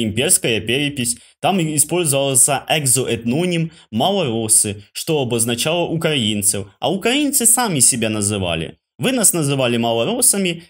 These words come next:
Кстати, себя вы называли великороссами. А украинцы, да, подписывались экзоэтнонимом. Это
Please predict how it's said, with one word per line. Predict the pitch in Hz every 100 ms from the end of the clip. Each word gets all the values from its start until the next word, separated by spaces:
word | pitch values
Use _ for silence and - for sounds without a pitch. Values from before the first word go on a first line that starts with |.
| _
Кстати, | - 220 214
себя | 190 185 240
вы | 208
называли | 160 139 143 135 123
великороссами. | 117 120 220 190 180 175 170 165 151 143 143 _ _
А | - 240 254 240 220 196 - -
украинцы, | 185 180 254 254 -
да, | 120 175
подписывались | 190 131 190 175 165 151 -
экзоэтнонимом. | 180 180 160 147 151 139 120
Это | 113 120 110 107